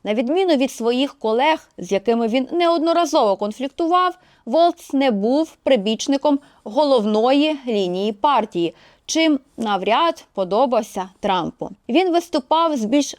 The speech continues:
жорсткою позицією щодо врегулювання світових конфліктів і глобальних воєн, зокрема щодо Ірану,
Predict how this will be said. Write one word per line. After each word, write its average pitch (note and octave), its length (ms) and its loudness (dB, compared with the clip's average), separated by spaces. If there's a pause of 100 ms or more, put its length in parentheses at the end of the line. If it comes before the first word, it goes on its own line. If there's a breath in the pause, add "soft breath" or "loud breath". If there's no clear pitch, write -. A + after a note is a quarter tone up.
жорсткою D4 760 2
позицією A3 680 0
щодо G3+ 280 -2
врегулювання G#3+ 680 0
світових A3 500 -4
конфліктів B3 800 0
і F#3 180 2
глобальних A3 840 0
воєн, A3 500 0 (360 loud breath)
зокрема F4+ 480 0
щодо F3+ 300 -4
Ірану, B3+ 600 -2